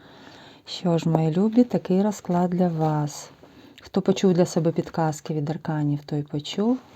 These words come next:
Мої любі, а ми переходимо до двієчок. Двієчки, привіт-привіт.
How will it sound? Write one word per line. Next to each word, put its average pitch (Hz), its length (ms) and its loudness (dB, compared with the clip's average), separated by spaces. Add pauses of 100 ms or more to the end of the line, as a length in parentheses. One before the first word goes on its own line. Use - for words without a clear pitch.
(500)
Мої 233 200 4
любі, 240 280 4
а 226 160 6
ми 226 180 4
переходимо 202 840 4
до 175 140 4
двієчок. 165 640 4
Двієчки, 170 540 2
привіт-привіт. 160 960 0